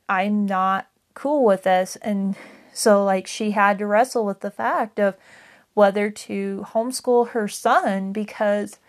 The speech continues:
she's like, "I don't want him learning these things that they're, they're trying to shove down their throats," <laughs> essentially. And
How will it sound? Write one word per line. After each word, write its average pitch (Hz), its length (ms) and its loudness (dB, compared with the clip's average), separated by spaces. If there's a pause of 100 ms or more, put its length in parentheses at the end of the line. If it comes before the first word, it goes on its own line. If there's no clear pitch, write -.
(540)
she's 214 300 -6
like, 214 300 2
"I 214 160 4
don't 254 320 0
want 262 260 0
him 190 640 -4 (160)
learning 220 640 4
these 208 260 -6
things 202 640 -4
that 185 460 2
they're, 196 320 -2
they're 190 160 -2
trying 180 260 -6
to 196 40 -8
shove 185 280 -6
down 190 240 -2
their 208 140 -2
throats," - 680 -4 (320)
<laughs> - 280 -20
essentially. 202 880 -4 (1160)
And 208 720 6